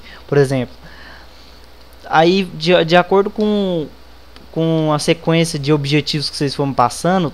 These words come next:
talvez, futuramente, eu vou, eu posso criar uma série machinima que, com esse mesmo nome. E as coisas que eu vou fazer na série machinima, entendeu? A história vai ser, vai se basear nos objetivos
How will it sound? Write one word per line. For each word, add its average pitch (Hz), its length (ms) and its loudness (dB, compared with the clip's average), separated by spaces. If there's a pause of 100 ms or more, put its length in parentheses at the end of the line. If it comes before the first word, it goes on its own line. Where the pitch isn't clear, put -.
talvez, 180 720 2
futuramente, 160 760 0
eu 165 100 2
vou, 156 240 -2
eu 156 140 0
posso 156 340 -2
criar 147 500 2 (320)
uma 160 280 2
série 151 420 2
machinima 196 960 2 (880)
que, 165 140 -2
com 175 320 2
esse 165 240 2
mesmo 214 380 2
nome. 185 480 2 (640)
E 190 300 2
as 180 160 6
coisas 240 300 4
que - 40 2
eu 233 60 6
vou 220 60 6
fazer 190 240 2
na 175 120 4
série 180 220 2
machinima, 175 520 0
entendeu? 160 260 2
A 156 80 4
história 165 500 0
vai 175 160 2
ser, 165 300 -2
vai 151 240 0
se 165 100 -6
basear 165 720 4
nos 165 160 -2
objetivos 175 840 0